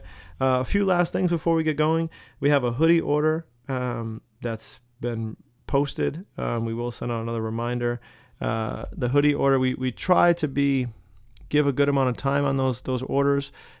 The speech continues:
Uh, right now, we're looking at, to finish the order on, by Monday night so we can get the order to our vendor by Tuesday.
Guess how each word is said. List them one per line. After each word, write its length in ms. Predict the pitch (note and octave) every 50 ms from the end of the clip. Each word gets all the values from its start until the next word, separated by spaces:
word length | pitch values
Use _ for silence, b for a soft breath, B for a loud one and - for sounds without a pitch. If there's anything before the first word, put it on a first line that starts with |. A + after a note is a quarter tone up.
| B B -
Uh, 280 | B2+ B2 B2 B2 B2 B2+
right 260 | C3 B2+ B2+ B2+ C3 C3+
now, 320 | B2 B2 B2 B2+ B2+ B2
we're 120 | A#2 A#2
looking 360 | A#2 A#2+ A#2 - A#2 A#2 A2+ A2+
at, 200 | - - - -
to 100 | - A#2
finish 500 | - - A#2 A#2+ A#2 A2+ - - - - -
the 100 | - B2
order 280 | A2+ A#2 A#2+ B2 A#2+ A#2
on, 300 | A2 G#2+ A2 A#2 A#2+ A2+
by 180 | - A#2 A2
Monday 460 | A2 A2 A2 A#2+ B2+ C3 B2+ B2 A#2 A2
night 360 | A2+ A#2+ B2 C3 C3 - -
so 120 | - A#2+
we 60 | A2+
can 120 | A2 A2+ A2
get 160 | A#2 A#2+ -
the 80 | - A#2+
order 320 | A2+ A#2+ A#2+ A#2+ A#2 A2+
to 240 | - - B2 A#2 A2
our 160 | A2 G#2+ G#2+
vendor 360 | G#2+ A#2+ A#2 A#2 A#2 A#2 A2+
by 120 | G#2+ G#2+ G#2
Tuesday. 600 | - - - C3 B2+ A#2 A#2+ B2 A#2 A#2 A2+